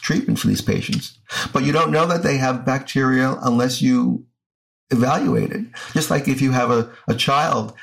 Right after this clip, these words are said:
and they have a sore throat, you go to a doctor, he doesn't just say, "Oh, maybe he has strep,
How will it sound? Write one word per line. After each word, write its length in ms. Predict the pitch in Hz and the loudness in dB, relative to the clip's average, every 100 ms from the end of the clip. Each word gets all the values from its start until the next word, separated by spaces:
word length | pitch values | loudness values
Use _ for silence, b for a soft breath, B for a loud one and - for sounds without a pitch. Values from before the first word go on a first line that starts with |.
| B | B
and 120 | 120 | 0
they 60 | 120 | 2
have 180 | 120 117 | 2 0
a 60 | |
sore 540 | 113 - 135 127 123 - | -2 0 0 2 0 -4
throat, 540 | 139 156 151 104 - B B | 0 2 2 -2 -6 B B
you 120 | 127 | 0
go 100 | 120 | 2
to 140 | 127 120 | 2 2
a 40 | |
doctor, 460 | 113 135 147 - 117 | 2 0 0 0 0
he 120 | 127 | 2
doesn't 340 | 127 135 131 | 2 2 0
just 320 | 127 123 - - | 0 0 0 0
say, 240 | 120 117 | 0 0
"Oh, 320 | 131 131 117 | 0 0 0
maybe 320 | 131 123 127 | 0 2 0
he 160 | 120 123 | 2 2
has 180 | 110 110 | 2 0
strep, 520 | - 151 151 139 | -2 0 0 -2